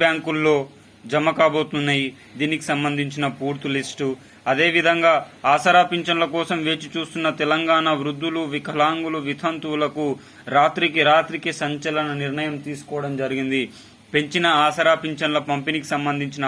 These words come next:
అర్హతలు, ఆసరా పింఛన్లకు సంబంధించిన అర్హతలు, అదేవిధంగా ప్రజాపాలన పథకంలో నింపిన కొత్త పింఛన్దారులకు సంబంధించిన పూర్తి సమాచారం, అదేవిధంగా పాత వారికి రద్దు కాబోతుంది కదా, దానికి క-, సంబంధించిన పూర్తి సమాచారం మనం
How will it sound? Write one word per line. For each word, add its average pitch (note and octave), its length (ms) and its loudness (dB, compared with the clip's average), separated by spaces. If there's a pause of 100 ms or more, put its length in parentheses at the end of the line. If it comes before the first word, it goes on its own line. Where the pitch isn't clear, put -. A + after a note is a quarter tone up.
అర్హతలు, C3 540 0 (580)
ఆసరా E3+ 340 4
పింఛన్లకు D3+ 440 -2
సంబంధించిన C3+ 480 -4
అర్హతలు, B2+ 500 -2 (360)
అదేవిధంగా D#3 520 2 (100)
ప్రజాపాలన D#3 720 4
పథకంలో D3 520 -4
నింపిన C#3+ 280 -4 (120)
కొత్త C#3 180 -4 (120)
పింఛన్దారులకు C#3+ 680 -2
సంబంధించిన C3+ 540 -4 (120)
పూర్తి C3 260 -6 (100)
సమాచారం, B2+ 560 -2 (460)
అదేవిధంగా D#3 600 4 (960)
పాత D3 240 6 (120)
వారికి E3+ 360 4
రద్దు D3 240 0
కాబోతుంది D3+ 560 0
కదా, C#3+ 180 0 (140)
దానికి C#3 380 -2
క-, C#3 200 -4 (120)
సంబంధించిన C#3 500 -4 (140)
పూర్తి C#3+ 340 -8
సమాచారం C#3 520 -2 (440)
మనం C3 140 0